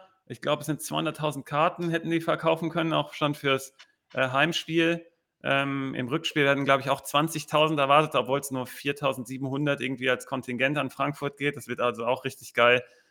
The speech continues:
Das könnte sein, dass die Spieler auch so ein bisschen, äh, in die Richtung schon denken und deswegen nicht der volle Fokus da ist, aber das ist auch nur eine, ähm,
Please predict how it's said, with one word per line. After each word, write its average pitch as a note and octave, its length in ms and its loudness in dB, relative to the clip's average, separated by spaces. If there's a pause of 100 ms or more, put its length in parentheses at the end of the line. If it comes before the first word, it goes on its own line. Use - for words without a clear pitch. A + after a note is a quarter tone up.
(140)
Das D3+ 180 0
könnte F3 300 4
sein, E3 240 6
dass D3+ 180 2
die D3 140 -6
Spieler D#3 380 6
auch D3+ 140 8
so C3 100 -2
ein B2 100 0
bisschen, B2+ 560 -4 (440)
äh, A#2+ 140 -4
in C3 100 -2
die B2+ 80 0
Richtung B2+ 320 0
schon A#2 200 0
denken A2+ 340 0
und A#2+ 160 -8 (260)
deswegen B2+ 640 -2 (280)
nicht B2+ 180 -6
der B2 100 2
volle C#3 360 2
Fokus C#3+ 480 -2
da A#2 200 6
ist, B2 100 2
aber A2+ 360 2 (320)
das A#2+ 140 -6
ist G#2+ 120 -8
auch A2 140 -2
nur A#2 120 -2
eine, A2 480 0
ähm, G2+ 460 -6